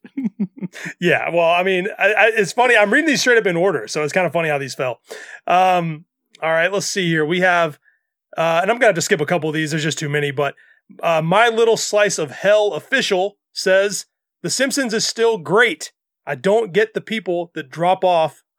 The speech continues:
Speaker 2: through the years." Uh, Laura underscore Ozturk says, "I don't like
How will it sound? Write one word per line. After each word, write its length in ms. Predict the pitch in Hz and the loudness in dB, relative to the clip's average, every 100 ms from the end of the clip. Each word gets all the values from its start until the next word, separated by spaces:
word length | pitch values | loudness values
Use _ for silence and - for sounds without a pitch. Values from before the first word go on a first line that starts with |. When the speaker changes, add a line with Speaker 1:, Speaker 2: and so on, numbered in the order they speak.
| - | -10
Speaker 2:
through 140 | 143 | -8
the 100 | 143 | -6
years." 580 | 151 156 139 101 - - _ _ _ _ _ _ _ _ _ | -4 -2 -2 -4 -10 -12 _ _ _ _ _ _ _ _ _
Uh, 460 | 170 180 180 185 - | 2 4 4 2 0
Laura 500 | 160 202 254 220 214 - | 0 4 6 6 4 2
underscore 540 | 202 196 - 196 185 | -2 -2 0 0 0
Ozturk 540 | 175 233 226 175 156 | 2 0 0 -4 -6
says, 540 | - 170 170 202 - - _ _ _ - | -4 -2 -2 -2 -6 -10 _ _ _ 0
"I 160 | 233 | 2
don't 260 | 294 190 151 | 4 2 2
like 360 | 147 175 - | 0 -2 -4